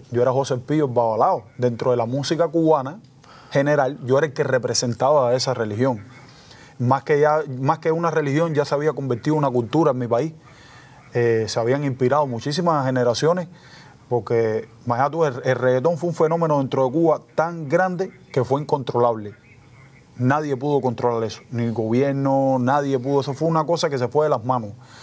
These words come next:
Ni los músicos que llevaban mil años, músicos de conocimientos internacionales. El reggaetón salió y eso fue un impacto. Y con ese impacto, eh, vino esa religión a coger el auge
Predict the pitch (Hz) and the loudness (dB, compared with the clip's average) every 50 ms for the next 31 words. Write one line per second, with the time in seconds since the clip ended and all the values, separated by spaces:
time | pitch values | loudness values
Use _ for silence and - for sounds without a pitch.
0 | - - - - - 127 127 123 123 110 107 123 143 160 147 - 170 143 135 117 | -20 -20 -20 -6 -2 0 2 2 2 2 0 -2 -2 -2 0 0 0 0 0 2
1 | 120 120 127 139 143 135 131 131 127 127 135 143 147 143 139 139 143 143 - - | 2 4 4 4 2 0 0 0 2 2 2 2 0 0 -2 -2 -2 -4 -6 -14
2 | - - - - - - - - - - 120 123 117 143 131 139 131 110 - - | -20 -20 -20 -20 -20 -20 -20 -20 -8 -4 -4 -2 -2 0 0 0 -2 -2 -6 -14
3 | - - - - - - - - - - - - - - - - - 135 120 117 | -20 -20 -20 -20 -20 -20 -20 -20 -20 -20 -20 -20 -20 -20 -20 -12 -6 -4 -2 0
4 | 110 120 117 110 - 123 113 117 107 - 127 117 127 135 151 147 160 147 131 127 | 2 2 0 0 0 -2 -2 -2 -2 -2 -2 0 0 0 0 0 -2 -2 -2 -2
5 | 120 131 120 120 117 104 123 117 131 143 139 135 127 113 104 120 120 120 120 156 | -2 -2 0 0 0 0 0 0 0 0 0 0 -2 0 0 0 2 2 2 2
6 | 170 170 - 180 165 165 180 196 214 208 196 165 147 131 - 156 - - 170 165 | 0 0 0 -2 0 2 2 4 4 4 2 0 -4 -4 -6 -6 -6 -4 -4 -2
7 | 160 151 123 - - 147 135 131 117 - - 113 - - - - - - - - | -2 -2 -4 -2 0 -2 -2 -2 -4 -10 -16 -16 -16 -20 -20 -20 -20 -20 -20 -20
8 | - - - - - - - - - - - - 147 147 147 135 127 - - - | -20 -20 -20 -20 -20 -20 -20 -20 -20 -10 -4 0 2 2 2 0 -2 -4 -10 -4
9 | - 147 135 139 151 160 160 208 185 - - 220 196 170 127 - 185 202 254 - | -2 -2 -2 0 -2 -2 0 -2 -2 0 2 0 0 0 0 -4 -4 -4 -4 -6
10 | - - - - - - - - - - - - - - 151 139 131 123 120 117 | -12 -20 -20 -20 -20 -20 -20 -20 -20 -20 -20 -14 -2 0 2 2 2 2 0 -2
11 | 113 113 123 117 127 135 147 151 147 139 - - 139 123 127 123 117 110 135 156 | -2 -4 -2 0 0 2 2 2 0 0 0 -2 -2 -2 -2 -4 -2 0 2 2
12 | 180 196 - - - _ - 127 123 131 113 113 127 139 156 151 - - - 123 | 0 0 -6 -12 -14 _ -2 -2 -2 0 0 0 0 -2 -2 -6 -10 -4 0 2
13 | 120 127 127 131 160 120 120 107 | 4 6 4 4 2 -2 -8 -14